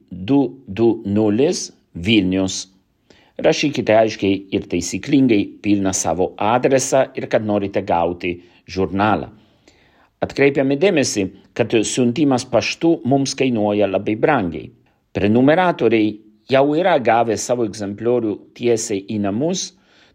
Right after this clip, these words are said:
todėl papildomas siuntimas iš redakcijos vyksta kaip įprasta,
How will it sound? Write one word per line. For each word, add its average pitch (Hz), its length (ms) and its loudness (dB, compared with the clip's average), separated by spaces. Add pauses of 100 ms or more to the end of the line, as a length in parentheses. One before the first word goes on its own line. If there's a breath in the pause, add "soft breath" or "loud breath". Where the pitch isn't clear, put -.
todėl 131 300 2
papildomas 131 680 0
siuntimas 107 800 -2
iš - 320 -8
redakcijos 110 720 -2 (320 soft breath)
vyksta 123 540 0
kaip 98 380 -4
įprasta, 107 680 -2